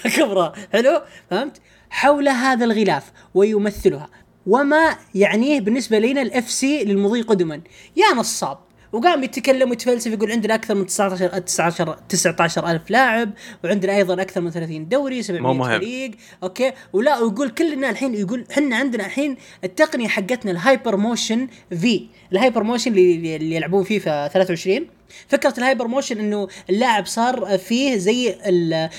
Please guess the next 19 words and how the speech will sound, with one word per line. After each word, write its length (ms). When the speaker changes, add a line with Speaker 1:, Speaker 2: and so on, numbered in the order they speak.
Speaker 1:
النقاط 480
الكثيرة 420
في 140
جسمه 300
صار 240
يتحرك 520
أكثر. 360
يعني 180
في 80
الغالب 460
إذا 180
أنت 180
تبني 280
جسم 340
ب 80
ثري 240
دي 280
يكون 320
من 160